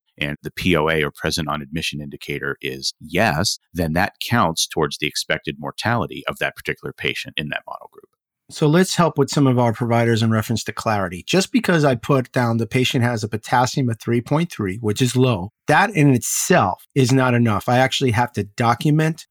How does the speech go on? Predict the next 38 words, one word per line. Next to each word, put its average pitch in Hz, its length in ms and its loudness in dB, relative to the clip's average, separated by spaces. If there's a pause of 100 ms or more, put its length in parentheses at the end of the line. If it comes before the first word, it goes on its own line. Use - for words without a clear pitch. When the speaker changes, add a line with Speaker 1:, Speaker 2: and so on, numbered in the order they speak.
Speaker 2:
that 120 180 -2
the - 80 -8
patient 120 360 -2
has 120 160 -2
hypokalemia. 131 600 -2 (380)
Speaker 1:
Best 123 340 2
practice 98 480 2
is 80 160 0
to 87 100 -4
indicate 78 460 -2
the 78 100 -6
term 76 280 -4
hypokalemia 73 880 -6
and 76 160 -6
also 90 480 2
to 78 240 -4
indicate 73 500 -4 (140)
that 78 260 -2
you've 76 380 -4
identified 127 560 2
it 135 100 2 (100)
and 76 140 -4
what - 160 -2
you're 71 80 -6
doing 64 240 -10
about - 300 -12
it - 80 -20
as - 100 -10
well. - 280 -14 (240)
Speaker 2:
So 147 100 0
how's 208 200 4
Vizient 180 380 4 (160)
involved 135 420 2
in 123 280 2
these 113 240 0
risk 135 180 0
models, 92 300 -4
Jim? 107 240 -8